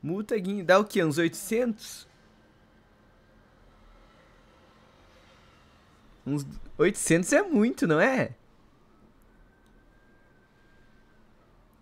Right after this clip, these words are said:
Não é tudo isso, já levaram a minha.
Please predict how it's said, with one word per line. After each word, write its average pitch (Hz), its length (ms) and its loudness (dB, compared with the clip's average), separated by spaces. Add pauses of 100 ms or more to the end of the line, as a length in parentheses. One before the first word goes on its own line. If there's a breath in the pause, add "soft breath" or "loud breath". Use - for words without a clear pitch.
(960)
Não 185 260 4
é 196 120 8
tudo 214 340 2
isso, 190 400 4
já 156 180 8
levaram 185 460 8
a 196 60 6
minha. 165 520 0